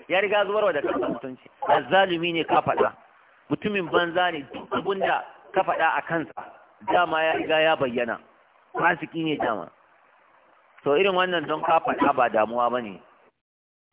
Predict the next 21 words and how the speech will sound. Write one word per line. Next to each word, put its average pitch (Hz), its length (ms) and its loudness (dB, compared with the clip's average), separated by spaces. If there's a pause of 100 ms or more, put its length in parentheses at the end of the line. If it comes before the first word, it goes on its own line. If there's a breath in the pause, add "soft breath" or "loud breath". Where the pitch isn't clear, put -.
(260)
Kawai 170 420 2
wannan 160 460 0 (520)
ka 165 180 4
nanata 180 580 0
abin 175 240 -6
da 160 160 0
mutane 147 440 -2
suka 160 220 -4
sani 123 220 -4
ne. 101 120 -16 (720)
Abin - 220 -4
da - 60 -2
mutane 143 400 0
suka - 220 0
sani 110 160 -2 (120)
ne. 98 60 -6
Wannan 151 280 0
ba 151 100 4
za 165 120 6
ka 165 140 -2
zama 151 340 0